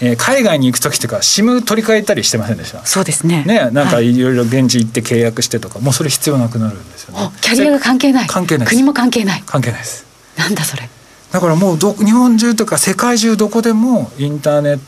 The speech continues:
Speaker 1: トだし、電話も使えるようになるっていう。そのための衛星っていうのを気づかない間にバンバン打ち上げてるんですよね。
Speaker 2: え、ちょっと待ってください。今ってだから日本にある通信会社も、まあもちろんアメリカにある通信会社もあるじゃないですか。
Speaker 1: はい。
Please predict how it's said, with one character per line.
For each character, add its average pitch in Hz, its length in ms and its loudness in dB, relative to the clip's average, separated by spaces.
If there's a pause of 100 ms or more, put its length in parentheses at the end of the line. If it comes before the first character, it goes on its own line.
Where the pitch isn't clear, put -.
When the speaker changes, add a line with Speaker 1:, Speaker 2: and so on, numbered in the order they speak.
(100)
Speaker 1:
ト 139 120 0
だ 135 120 2
し、 226 240 2
電 170 200 2
話 160 120 4
も 185 120 0
使 - 240 0
え 131 60 4
る 127 80 0
よ 127 60 2
う 113 60 2
に 101 100 -2
な 101 100 -4
る 95 60 -8
っ - 20 -14
て - 140 -16
い - 20 -14
う。 - 40 -16 (380)
そ 240 160 2
の 269 180 4
た 254 160 0
め 247 200 4
の 254 280 4
衛 165 220 0
星 165 220 2
っ 151 40 -2
て 156 200 -6
い 151 80 2
う 139 60 -2
の 175 260 0
を 123 160 -4
気 - 140 -4
づ 196 220 -4
か - 200 -4
な 208 100 2
い 165 60 2
間 139 160 0
に 120 80 4
バ 127 160 0
ン 208 100 0
バ 185 140 0
ン - 20 0
打 123 60 2
ち - 20 -4
上 117 120 0
げ 113 60 0
て 113 60 -4
る 107 80 -4
ん 87 60 -12
で 80 60 -12
す - 40 -12
よ - 100 -16
ね。 - 140 -14 (320)
Speaker 2:
え、 254 60 -2
ち 294 100 0
ょ 294 60 0
っ - 20 -6
と 262 100 -4
待 262 140 0
っ - 20 -12
て 277 80 0
く 233 60 -2
だ 220 140 0
さ 214 180 -2
い。 - 140 -4
今 339 240 2
っ 285 60 0
て - 180 -2
だ 226 100 0
か 196 140 -2
ら 208 180 0
日 185 180 -4
本 254 280 0
に 247 120 2
あ 247 120 2
る 202 340 0
通 190 220 -2
信 196 280 -2
会 196 160 -2
社 180 140 -2
も、 165 80 -4
ま 214 160 2
あ 190 40 0
も 190 120 0
ち 190 140 -2
ろ 165 60 -4
ん - 80 -10
ア 208 140 0
メ 247 140 4
リ 311 80 4
カ 302 140 0
に 262 100 4
あ 254 60 0
る 185 80 -6
通 185 180 -4
信 185 180 -2
会 185 140 -2
社 160 140 -4
も 170 200 0 (440)
あ - 80 -2
る 185 80 -2
じ 160 120 -2
ゃ 143 40 -8
な 143 100 -8
い 151 60 -8
で 151 80 -10
す - 120 -8
か。 156 140 -2
Speaker 1:
は 139 140 0
い。 - 20 -4